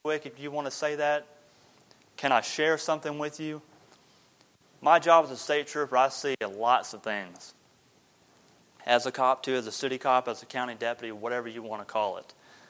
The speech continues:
We go through, through tons of, you know, different traumatic events. Uh, I saw, it's been a long time, but I saw a post one time online where,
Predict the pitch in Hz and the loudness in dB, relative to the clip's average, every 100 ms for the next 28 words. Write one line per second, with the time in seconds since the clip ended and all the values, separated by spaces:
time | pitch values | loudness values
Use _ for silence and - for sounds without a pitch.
0 | _ - 135 139 143 139 131 127 123 117 | _ -6 -4 4 6 6 0 -2 0 -4
1 | 113 - 123 110 - 139 143 139 - 113 | -8 -10 -6 -6 -4 -2 -2 -4 -4 0
2 | 104 95 107 110 104 98 95 - - _ | 0 -2 -10 -8 -4 -4 -8 -20 -20 _
3 | _ 135 135 123 - 110 110 131 135 120 | _ -4 0 -4 -4 -6 2 4 4 -2
4 | 104 117 123 101 - - - _ _ - | -6 -2 -2 -4 -10 -14 -16 _ _ -20
5 | _ _ - 110 107 - 139 139 120 - | _ _ -2 2 2 2 4 4 0 -4
6 | 143 131 131 139 127 113 113 110 - 135 | -4 -2 -4 2 2 4 2 0 4 2
7 | 123 131 127 - 117 110 117 113 107 107 | 4 2 2 0 -10 -4 -4 -2 -4 -2
8 | 113 113 104 101 101 98 | -2 -2 -4 -4 -4 -4